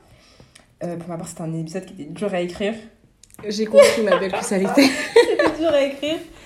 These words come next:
Speaker 1: Et, euh, et voilà, j'espère que ça va faire que prospérer.
Speaker 2: Ouais.
Speaker 1: Voilà, dans le
Speaker 2: Euh,
Speaker 1: sens qu'on
Speaker 2: n'hésitez pas à en parler avec vos amis, avec vos proches. Et surtout, garder en mémoire que c'est un sujet qui est très sensible et que tout le monde n'est pas au même, même stade,
Speaker 1: Mm.
Speaker 2: euh, dans son accomplissement et dans sa, dans sa vie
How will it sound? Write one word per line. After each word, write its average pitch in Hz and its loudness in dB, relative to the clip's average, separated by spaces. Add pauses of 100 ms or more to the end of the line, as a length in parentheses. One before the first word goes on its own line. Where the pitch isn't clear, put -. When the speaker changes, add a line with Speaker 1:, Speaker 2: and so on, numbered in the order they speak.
(520)
Speaker 1:
Et, 220 -2
euh, 190 -2
et 185 -6
voilà, 180 -4
j'espère 175 -14
que - -18 (520)
ça - -10
va 170 -10
faire 165 -16
que - -10
prospérer. 170 -16 (640)
Speaker 2:
Ouais. 180 -20
Speaker 1:
Voilà, 214 -12 (280)
dans - -16
le 214 -2
Speaker 2:
Euh, 214 2
Speaker 1:
sens 202 -6
qu'on 180 -6
Speaker 2:
n'hésitez 208 -6
pas 233 -6
à - -2
en 269 -4
parler 190 -6
avec 175 -8
vos 180 -14
amis, 196 -12
avec 190 -14
vos 185 -14
proches. 233 -10 (420)
Et 214 -6
surtout, 220 -10
garder 190 -6
en 185 -6
mémoire 208 -8
que - -20
c'est - -18
un 190 -14
sujet 202 -14
qui 214 -14
est 185 -14
très - -18
sensible 202 -14
et 185 -10
que 190 -14
tout 180 -16
le 196 -10
monde 202 -8
n'est 180 -8
pas 185 -12
au 180 -10
même, 175 -12 (120)
même 185 -12
stade, 196 -10
Speaker 1:
Mm. - -20 (440)
Speaker 2:
euh, 196 -6
dans 190 -8
son 190 -14
accomplissement 190 -12
et 185 -8
dans 175 -10
sa, 175 -14
dans 175 -14
sa 175 -14
vie 170 -14